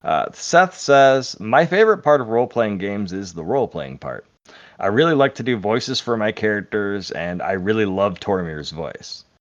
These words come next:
So, on to my question for Brandon. How do you get so good at doing your voice?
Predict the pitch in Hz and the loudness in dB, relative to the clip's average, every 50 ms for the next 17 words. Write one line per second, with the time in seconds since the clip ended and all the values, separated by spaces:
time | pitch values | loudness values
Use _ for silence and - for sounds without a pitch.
0 | _ _ _ _ _ _ _ _ - - - 139 127 123 - - 131 156 180 185 | _ _ _ _ _ _ _ _ -6 0 4 4 6 4 4 4 4 4 4 6
1 | 175 165 151 143 - 143 143 131 - - 127 127 127 123 110 - - 117 113 113 | 6 6 4 4 4 2 2 2 0 -2 -6 -4 -4 -4 -6 -4 0 0 2 2
2 | 113 113 104 92 - - 101 95 85 78 69 - 50 _ _ _ _ _ _ _ | 2 0 -2 -4 -6 -6 -6 -4 -6 -8 -10 -14 -18 _ _ _ _ _ _ _
3 | _ _ _ _ _ _ _ _ _ _ _ _ _ _ - 117 156 185 202 208 | _ _ _ _ _ _ _ _ _ _ _ _ _ _ 4 4 4 4 4 0
4 | 98 135 127 147 147 - - 135 127 110 95 90 113 120 123 120 - 92 90 131 | -4 0 0 0 0 0 -2 -2 -2 -2 -2 -2 -2 -2 -2 -2 -6 -4 0 0
5 | 151 135 95 87 85 82 71 69 65 - - - - - - - | 2 2 0 -2 -6 -8 -10 -12 -14 -14 -14 -16 -16 -18 -18 -20